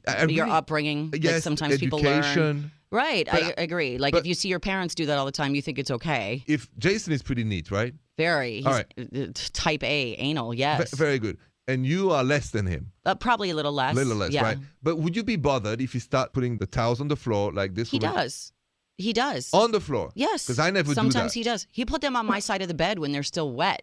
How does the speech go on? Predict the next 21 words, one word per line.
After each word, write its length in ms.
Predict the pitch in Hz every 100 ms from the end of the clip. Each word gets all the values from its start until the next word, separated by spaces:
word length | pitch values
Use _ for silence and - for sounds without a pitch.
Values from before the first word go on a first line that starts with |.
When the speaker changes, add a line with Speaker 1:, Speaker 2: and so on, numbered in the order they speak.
| _
Speaker 2:
which 240 | 156 156 147
is 100 | 131
driving 380 | 147 135 135 131
me 100 | 123
crazy. 580 | 135 113 120 127 180 -
Speaker 1:
Okay, 200 | 110 104
that's 160 | 90 123
Speaker 2:
But 180 | 262 240
Speaker 1:
a 20 |
bit 100 | 113
Speaker 2:
he's 40 |
Speaker 1:
much. 160 | 202 190
Speaker 2:
my 120 | 240
husband, 920 | 247 247 262 220 214 196 196 208 233 240 -
and 400 | 160 165 175 160 - _
this 220 | 160 175
is 100 | 196 -
inside 440 | 175 180 175 160
of 100 | 151
our 140 | 147
home. 520 | 156 147 127 143 233